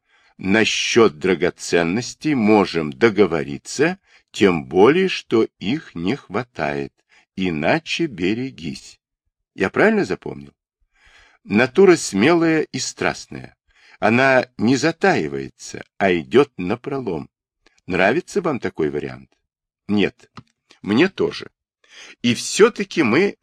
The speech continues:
проверим всех. Итак, коснувшись мотивов,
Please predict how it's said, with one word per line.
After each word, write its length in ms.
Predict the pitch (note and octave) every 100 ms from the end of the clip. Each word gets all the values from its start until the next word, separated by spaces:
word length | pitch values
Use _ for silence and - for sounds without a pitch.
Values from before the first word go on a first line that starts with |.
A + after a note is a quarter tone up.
| _
проверим 540 | - G2 E2+ D3 C#3+
всех. 500 | B2+ - - - _ _ _ _ _ _ _ _ _ -
Итак, 460 | D#3 - D2+ _ _ _ _ _ _ _ -
коснувшись 640 | - C3+ - A#3 - C3+ -
мотивов, 720 | G#2 G2 - G2+ D#3+ -